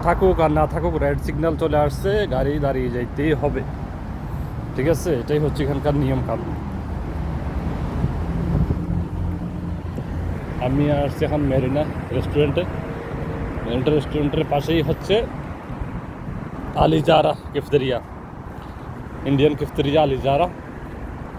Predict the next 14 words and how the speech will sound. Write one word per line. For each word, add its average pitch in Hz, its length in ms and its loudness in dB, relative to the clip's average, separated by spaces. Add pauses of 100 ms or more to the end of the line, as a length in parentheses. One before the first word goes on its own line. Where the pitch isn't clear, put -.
(420)
এর 143 100 4 (100)
পাশে 156 280 2
হাতেই 180 300 2
হচ্ছে 175 240 2
মসজিদ, 151 400 2 (480)
এখানে 151 280 2
ইফতার 156 300 2
করছি 165 260 -2
আলহামদুলিল্লাহ। 160 600 -2 (840)
গাড়ি 151 240 6
তার 160 160 4
অপর, 147 260 2 (220)
অপোজিট 139 380 -2
সাইডে 165 400 2